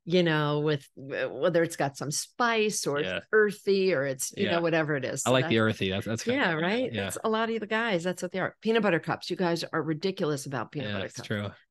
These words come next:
Speaker 1: But ours are really good, so it makes sense.
Speaker 2: <laughs>
Speaker 1: Um, and then women, of course, are buying for themselves, but they're also the gifters.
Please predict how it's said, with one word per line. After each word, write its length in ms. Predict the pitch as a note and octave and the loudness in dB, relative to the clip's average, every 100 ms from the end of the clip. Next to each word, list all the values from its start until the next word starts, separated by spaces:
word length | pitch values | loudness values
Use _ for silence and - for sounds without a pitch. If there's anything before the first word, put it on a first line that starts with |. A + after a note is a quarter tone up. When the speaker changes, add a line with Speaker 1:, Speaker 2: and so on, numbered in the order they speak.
| - | -16
Speaker 1:
But 100 | - | -12
ours 200 | C#3 - | -10 -12
are 60 | |
really 320 | - - - - | -12 -14 -14 -14
good, 220 | C3 - | -14 -14
so 140 | - - | -16 -16
it 100 | - | -14
makes 240 | D#3 - | -14 -12
sense. 280 | - - - - - | -12 -12 -14 -6 0
Speaker 2:
<laughs> 300 | F3+ - D#3+ | 0 2 2
Speaker 1:
Um, 200 | F#3 - | 0 2
and 140 | A#3 A3+ | 2 2
then 160 | A3 | 4
women, 300 | A3 B3 A#3 | 4 4 2
of 120 | G3 | -2
course, 220 | - F3+ F#3 | 0 -2 0
are 80 | |
buying 340 | D#3+ F3+ F3 E3 | -2 0 0 -2
for 120 | E3+ | -4
themselves, 680 | D3+ D#3+ - C4+ B3 F3+ F3+ | -4 -2 0 2 2 0 -2
but 200 | - F#3 | -6 -4
they're 160 | G#3+ | 0
also 360 | G#3+ F#3+ - E3+ | 0 0 0 -2
the 120 | D3+ | -2
gifters. 680 | C#3+ D#3+ - - - - | -4 -6 -6 -14 -10 -12